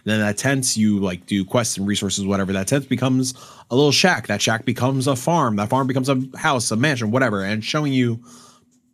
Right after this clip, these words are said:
like, fucking just gaining money, living it up, and, like, being able to craft and, you know, mansions and houses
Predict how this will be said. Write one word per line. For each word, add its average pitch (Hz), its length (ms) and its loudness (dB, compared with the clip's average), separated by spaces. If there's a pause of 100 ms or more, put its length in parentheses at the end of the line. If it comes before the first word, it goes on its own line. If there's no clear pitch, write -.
(240)
like, 117 220 2
fucking 107 360 0
just 107 220 -2
gaining 147 260 4
money, 127 220 4
living 117 280 2
it 113 120 2
up, 110 180 0
and, 104 160 -2
like, 98 220 -2
being 104 160 0
able 101 140 -2
to 101 100 -4
craft 98 460 -4
and, 92 400 -6
you 95 80 -6
know, - 60 -16 (220)
mansions 104 600 -2
and 95 100 -6
houses 101 460 -4